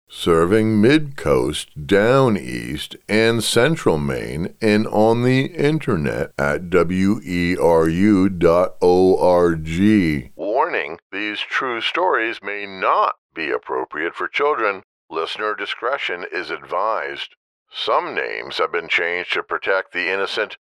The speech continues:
and the guilty. Chapter fourteen, the final chapter.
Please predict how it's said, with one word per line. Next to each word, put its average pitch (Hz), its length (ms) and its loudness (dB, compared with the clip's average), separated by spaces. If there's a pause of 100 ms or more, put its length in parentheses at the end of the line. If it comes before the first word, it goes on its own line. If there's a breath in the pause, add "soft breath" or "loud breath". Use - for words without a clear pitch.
(160)
and 104 480 -4 (100)
the 76 100 -4
guilty. 71 600 -6 (1300)
Chapter 98 640 0
fourteen, 110 1000 2 (460)
the 104 160 4
final 85 800 -2
chapter. 62 720 -4